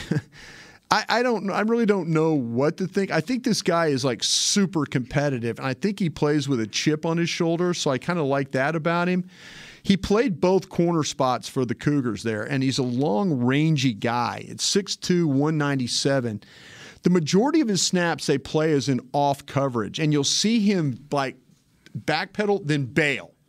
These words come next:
You know, as, as soon as a snap, bail. And that's, that's that kind of that zone. But he will adjust from there. He's got some strength for the position,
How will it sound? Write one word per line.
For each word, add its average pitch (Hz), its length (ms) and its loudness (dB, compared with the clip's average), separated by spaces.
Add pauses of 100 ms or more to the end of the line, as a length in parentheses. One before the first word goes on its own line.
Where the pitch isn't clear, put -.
You 147 120 0
know, 147 100 0
as, 139 160 -2 (120)
as 143 140 0
soon 190 160 2
as 180 80 0
a 170 80 -2
snap, 147 440 -2 (200)
bail. 147 320 0
And 127 80 -4
that's, 160 300 -4 (420)
that's 175 240 0
that 185 160 0
kind 185 220 0
of 165 60 2
that 151 200 0
zone. 147 480 2
But 139 200 -2
he 196 180 2
will 320 180 2
adjust 170 460 0
from 147 180 0
there. 139 280 2
He's 156 220 0
got 269 220 -2
some 156 260 0
strength - 840 0
for 139 140 -4
the 120 80 -2
position, 135 800 0